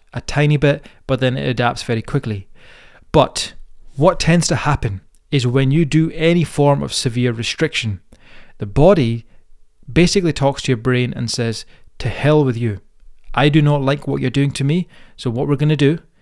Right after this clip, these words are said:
is when you go back to your regular eating pattern," which everyone will do 'cause you can't sustain this, "we're going to be storing more body fat in this area because if you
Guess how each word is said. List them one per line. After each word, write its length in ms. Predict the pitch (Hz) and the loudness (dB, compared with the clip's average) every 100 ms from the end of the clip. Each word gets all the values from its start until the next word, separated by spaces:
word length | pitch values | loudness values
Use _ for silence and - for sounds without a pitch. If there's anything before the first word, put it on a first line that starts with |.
| - - | -16 -6
is 100 | 117 | -2
when 140 | 117 | 2
you 120 | 135 | 2
go 140 | 147 160 | 4 2
back 300 | 131 135 - | 2 -2 -4
to 100 | 127 | -4
your 100 | 117 | -2
regular 460 | 120 123 135 127 - | 0 0 2 0 0
eating 260 | 165 165 135 | -4 -2 -2
pattern," 440 | 107 101 110 143 _ - | -4 -2 -2 -2 _ -6
which 220 | 127 - | -4 -4
everyone 420 | - 127 127 113 | -4 0 2 2
will 200 | 113 160 | 2 2
do 140 | 127 131 | 2 0
'cause 140 | 113 | -4
you 60 | 113 | -6
can't 220 | 120 - | -6 -8
sustain 300 | 110 143 131 | -6 -2 -2
this, 240 | 123 - - _ - - - | -2 -6 -16 _ -20 -20 -6
"we're 280 | 123 160 175 | 4 4 6
going 240 | 151 151 | 4 4
to 100 | 143 | 0
be 100 | 135 | -4
storing 400 | - 139 127 113 | -2 0 0 0
more 200 | 107 165 | 2 2
body 260 | 151 139 135 | 4 2 0
fat 340 | 139 123 - - - - | 0 -2 -4 -20 -20 -2
in 220 | 139 135 | 0 2
this 360 | 131 123 - - - - - - - | 0 -2 -6 -8 -18 -20 -20 -12 0
area 440 | 143 139 127 143 - - | 4 4 2 0 -6 -8
because 560 | 131 135 117 151 - - - - | -4 0 0 0 -6 -12 -20 -8
if 140 | 131 | -4
you 100 | 131 | 0